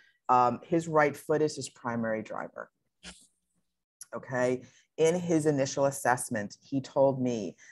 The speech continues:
that, 'cause over the years I'd given him things to do. He goes, "When I worked on my hip,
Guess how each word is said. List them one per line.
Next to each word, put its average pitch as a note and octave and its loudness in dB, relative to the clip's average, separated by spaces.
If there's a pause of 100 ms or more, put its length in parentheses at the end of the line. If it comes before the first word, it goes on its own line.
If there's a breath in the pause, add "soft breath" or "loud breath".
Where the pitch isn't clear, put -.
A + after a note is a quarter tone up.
(200 loud breath)
that, A#2 6
'cause C#3 -6
over C#3+ 4
the D3 0
years C3+ 2
I'd A#2 -4
given C3 -4
him A#2+ -6
things A#2+ -4
to - -12
do. C3 0
He B2+ 2
goes, A#2 2 (260)
"When A#2 -2
I A#2 4
worked A#2 2
on A#2 0
my A#2 0
hip, F3+ 2